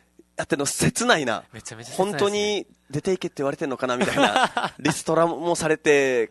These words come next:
Speaker 1: この家庭にもいらないって、ネガティブになりそうですからね。
Speaker 2: いや、だいぶ大きい悩みですよ、これも。
Speaker 1: だいぶ大きい、これもね。
Speaker 2: だいぶ大きいです。
Speaker 1: さあ、あー、これラスト。
Speaker 2: はい。
Speaker 1: 「ぶっちゃけ、よそにも家庭がある」ということで。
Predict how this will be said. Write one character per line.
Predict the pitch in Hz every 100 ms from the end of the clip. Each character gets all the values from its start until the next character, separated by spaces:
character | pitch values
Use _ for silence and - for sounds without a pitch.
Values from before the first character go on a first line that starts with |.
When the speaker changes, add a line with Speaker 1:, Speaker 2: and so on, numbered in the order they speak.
| -
Speaker 1:
こ | 165
の |
家 | 147 156
庭 | 160
に |
も | 170
い | 151
ら | 165
な |
い | 160
っ |
て、 | - - - -
ネ | 170 208
ガ | 240
テ | 214
ィ |
ブ | 175
に |
な | 160
り | 175
そ | 208
う |
で | 170
す | 147
か |
ら | 127
ね。 | 135
Speaker 2:
い | 170
や、 |
だ | - 147
い |
ぶ | 143
大 | 180
き | - 208
い |
悩 | 165 160 196
み |
で | 196
す | -
よ、 | 170
こ |
れ | 147
も。 | 240
Speaker 1:
だ |
い | 294
ぶ |
大 | 277 -
き | 208
い、 |
こ | 170 165
れ |
も | 147
ね。 | 151
Speaker 2:
だ | 139
い |
ぶ | 151 113
大 |
き | -
い |
で | 110
す。 | - -
Speaker 1:
さ | - 135 120 101 - -
あ、 | 123 139
あ | 139
ー、 |
こ | 160
れ | 139
ラ | 123 156
ス |
ト。 | 147 107 -
Speaker 2:
は | - 120
い。 | 95 _ _ _ _
Speaker 1:
「ぶ | 180
っ | - -
ち |
ゃ | 208
け、 | 220 220 - _ _ _
よ | 127
そ | 160 214
に | 202
も | 135 -
家 | - -
庭 | 120
が | 95
あ | 101
る」 | 98 _
と | 113
い |
う |
こ | 117
と | 107
で。 | 120 120